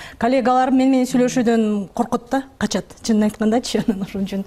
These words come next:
бул жерде мен айта албайм. Бирок, а, <clears throat> өзгөрүүнү каалайбыз деп расмий түрдө айткан менен, а, бир дагы сот ошого аракет кылганын мен байкай элекмин да. Анткени азыркы күндө негизги проблема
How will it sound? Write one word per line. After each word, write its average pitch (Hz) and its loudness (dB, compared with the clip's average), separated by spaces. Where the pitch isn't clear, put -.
бул 214 2
жерде 208 2
мен 208 2
айта 220 2
албайм. 311 2
Бирок, 285 0
а, 233 2
<clears throat> - -6
өзгөрүүнү 254 2
каалайбыз 277 0
деп 269 -2
расмий 254 0
түрдө 233 0
айткан 233 0
менен, 277 2
а, 202 2
бир 240 2
дагы 247 0
сот 330 -2
ошого 220 0
аракет 233 -2
кылганын 202 0
мен 180 -4
байкай 196 0
элекмин 190 -4
да. 247 0
Анткени 262 4
азыркы 254 2
күндө 277 4
негизги 277 2
проблема 247 2